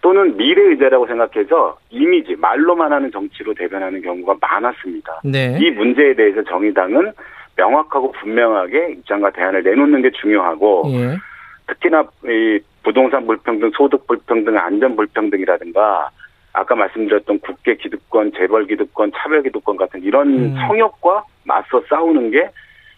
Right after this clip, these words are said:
Speaker 1: 어, 정의당이 해야 될 가장 중요한 정책 어젠다라고 생각합니다.
Speaker 2: 지금 그 재난지원금 얘기가 지금 진행이 되고 있지 않습니까?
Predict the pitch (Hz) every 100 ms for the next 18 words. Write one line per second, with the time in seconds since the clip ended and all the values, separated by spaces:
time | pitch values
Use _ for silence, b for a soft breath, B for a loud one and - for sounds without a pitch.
0 | _ 92 92 98 107 101 101 101 147 135
1 | 135 170 165 - 95 110 107 101 - -
2 | 127 143 139 120 95 90 92 82 85 82
3 | 80 85 87 - - B B B B B
4 | _ - - 220 285 262 202 214 208 185
5 | 170 202 - 359 359 311 277 233 185 170
6 | 185 170 170 156 151 - 165 - 180 226
7 | 165 180 220 - 214 143 190 143 - 180